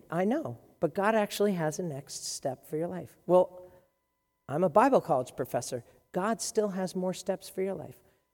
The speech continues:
"I'm a single mom. I don't have time to do anything except step around the kitchen." No, God has steps of hope for your life to sustain you in what you're doing.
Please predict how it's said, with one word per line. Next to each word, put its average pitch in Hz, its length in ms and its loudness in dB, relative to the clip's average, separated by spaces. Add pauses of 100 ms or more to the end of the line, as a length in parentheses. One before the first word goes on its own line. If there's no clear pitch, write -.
(1600)
"I'm 254 200 4
a 165 60 2
single 254 440 0
mom. 247 460 0
I 226 100 4
don't 214 180 4
have 202 180 2
time 220 240 0
to 220 60 0
do 220 240 -4
anything 254 520 8
except 180 460 4
step - 340 2
around 247 260 4
the 240 80 0
kitchen." 175 400 -4
No, 180 220 4 (340)
God 202 200 0
has 190 180 0
steps - 420 -2
of 160 80 -6
hope - 380 -2
for 190 100 -2
your 202 220 4
life 156 280 0
to 156 80 -8
sustain 196 560 -2
you 170 100 0
in 151 100 -4
what 151 220 -6
you're 156 100 -8
doing. 147 360 -6